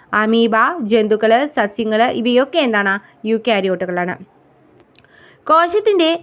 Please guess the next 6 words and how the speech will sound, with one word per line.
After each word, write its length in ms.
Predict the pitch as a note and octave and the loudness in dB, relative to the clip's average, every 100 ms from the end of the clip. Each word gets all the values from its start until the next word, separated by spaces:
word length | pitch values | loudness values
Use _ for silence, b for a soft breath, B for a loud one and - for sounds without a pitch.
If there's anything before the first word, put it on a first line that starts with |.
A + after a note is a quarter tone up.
| - | 0
ആവരണത്തിനെ 800 | A#3 A#3+ C#4 E4+ E4+ E4 D#4 D4+ | 4 4 4 2 0 0 -2 0
പറയുന്നത് 440 | B3+ A3+ A3 G#3+ | 0 2 2 0
കോശസ്തരം 800 | A3 A3+ A3+ B3+ B3 A3+ G#3 G#3+ | 2 0 0 -4 -4 -2 0 0
എന്നാണ്. 340 | F#3+ F3+ F3 F3+ - B B B | -2 -4 -4 -6 -12 B B B
ഒരു 160 | B3 F4 | 2 4
ജന്തു 600 | F#4+ E4 E4+ E4 F4+ | 2 2 4 2 0